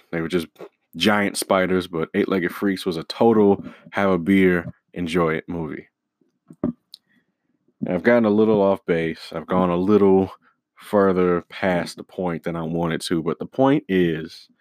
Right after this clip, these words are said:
go see Godzilla if you want to see something that'll make you go, "Whoa." <laughs> Okay. Uh,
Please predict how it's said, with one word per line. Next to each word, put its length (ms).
go 160
see 200
Godzilla 720
if 160
you 80
want 200
to 60
see 220
something 460
that'll 180
make 260
you 80
go, 200
"Whoa." 360
<laughs> 120
Okay. 420
Uh, 180